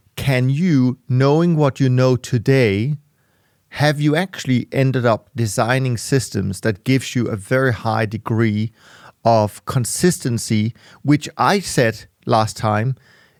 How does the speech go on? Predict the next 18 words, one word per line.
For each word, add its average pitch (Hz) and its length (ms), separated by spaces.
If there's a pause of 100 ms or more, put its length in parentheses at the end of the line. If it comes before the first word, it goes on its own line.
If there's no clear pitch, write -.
(120)
intuitively, 143 1000 (840)
or 101 200
maybe 143 240
I 127 40
said 131 180
it 120 100
actually 117 280
with 117 180
Rich 131 300
on 117 120
a, 104 80
on 110 160
a, 104 60
on 113 160
a 110 140
later 127 280
conversation, 110 640 (280)
intuitively, 143 1040